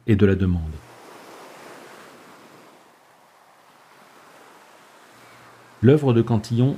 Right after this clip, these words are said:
est en rupture avec les écrits de son temps sur l'économie. Cantillon corrige certaines idées mercantilistes et annonce les physiocrates.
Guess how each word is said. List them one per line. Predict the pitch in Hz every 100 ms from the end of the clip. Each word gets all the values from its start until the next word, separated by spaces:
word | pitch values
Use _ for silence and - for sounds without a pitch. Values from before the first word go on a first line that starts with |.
| - 110
est | 104
en | 95
rupture | 120 120 - 123 117
avec | 98 101
les | 101 107
écrits | 104 120
de | 104
son | - 92
temps | - 110
sur | - 95
l'économie. | 85 85 82 78 73 - - - - _ - - - - -
Cantillon | 131 - 139 135
corrige | 123 110 120 117 -
certaines | - 104 104 101
idées | 101 98
mercantilistes | 98 92 - 92 104 110 120 - - - - - - - -
et | 110
annonce | 107 120 120 107
les |
physiocrates. | 98 104 101 - 82 78 -